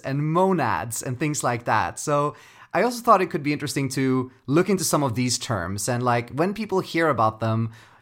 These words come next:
you know, what do they mean and where do they come from? And do, is that something that you use on a kind of day-to-day basis when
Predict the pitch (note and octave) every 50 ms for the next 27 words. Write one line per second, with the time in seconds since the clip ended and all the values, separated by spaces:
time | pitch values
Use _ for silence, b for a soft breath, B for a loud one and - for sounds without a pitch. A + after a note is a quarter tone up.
0 | B B - C3 C3 C3 B2 A#2+ G2 - - - B2+ D#3+ F#3+ B3+ A#3+ A#3+ A#3 G3+
1 | E3+ D3+ D#3 E3 F3 F3+ F#3 F#3 F3+ - - - B2+ B2+ C3 C3 C3 A#2+ B2 C#3+
2 | D#3+ F3+ F#3 G3 - - - D3 D3 D#3 - - D#3+ D#3 D#3 D#3 D3 - C3 C3
3 | B2+ B2 B2 G#2+ G#2+ A2+ D#3+ - - D#3+ - - - - - G3 F#3 F3 F3+ E3
4 | D3 D3 C3+ A#2+ B2 C#3 D3+ D3+ D#3 C#3+ C3+ C#3+ D#3 E3 D#3+ - - B2 B2 A#2+
5 | A#2 - A#2+ A2+ A2 A2 A#2+ B2 B2 - A2+ B2 A#2+ A2 A2 A2 B2+ B2 - F#3
6 | G3 G3 - - B2+ A#2+ A#2+ A#2 A#2 A#2 - - -